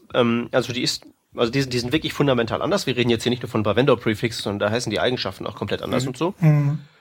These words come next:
Speaker 1: Äh, man kann da so größtenteils das Gleiche mit ausdrücken. Wenn man also sich so ein Tool nimmt wie, ähm, Flexiboxes, verlinken
Speaker 2: Mhm.
Speaker 1: wir, das ist
Speaker 2: Wieder
Speaker 1: so ein
Speaker 2: mal.
Speaker 1: Teil,
Speaker 2: <laughs>
Speaker 1: äh, Flexiboxes.
Speaker 2: Ja, es ist aber ein cooles Tool. Also das ist
Speaker 1: Genau,
Speaker 2: wirklich geil.
Speaker 1: es ist, es ist, es ist quasi, ein quasi grafischer, ähm,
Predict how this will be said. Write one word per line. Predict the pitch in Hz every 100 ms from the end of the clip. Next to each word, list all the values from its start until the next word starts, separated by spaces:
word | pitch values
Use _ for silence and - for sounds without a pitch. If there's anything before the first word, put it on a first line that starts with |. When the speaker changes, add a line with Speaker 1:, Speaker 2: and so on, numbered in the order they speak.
| _
Speaker 1:
Äh, | 139 127
man | 139
kann | 139 180
da | 170
so | 147
größtenteils | 139 147 165 - 143 139
das | 139 -
Gleiche | 127 143 123
mit | 110
ausdrücken. | 87 127 - 87 76
Wenn | 92
man | 120
also | 117 113
sich | 123
so | -
ein | 113
Tool | 147 143
nimmt | 139 131 123
wie, | 117 110
ähm, | 101 101 104 101
Flexiboxes, | 170 190 - 123 107 - 208 - - _
verlinken | - - 107 123 117
Speaker 2:
Mhm. |
Speaker 1:
wir, | 117 - _ _ _ _ _
das | 117
ist | 123
Speaker 2:
Wieder | 135 156
Speaker 1:
so | 135
ein | 117 120 113
Speaker 2:
mal. | - - -
Speaker 1:
Teil, | 151 151 - 180 -
Speaker 2:
<laughs> | 123 123
Speaker 1:
äh, | - - _ _ -
Flexiboxes. | - 160 - 110 101 - 196 -
Speaker 2:
Ja, | 123 147 -
es | 139
ist | 156 147
aber | 131 123
ein |
cooles | 123 135 127 -
Tool. | - 110 -
Also | 123 120
das | 120 -
ist | -
Speaker 1:
Genau, | 160 117
Speaker 2:
wirklich | 113 113
geil. | 123
Speaker 1:
es | -
ist, |
es | - -
ist, | 156
es | 131 147
ist | 139
quasi, | - 127 147 147 139
ein | 127 117
quasi | - 139 139 139
grafischer, | - 127 143 - 127 123 113
ähm, | 104 104 104 104 101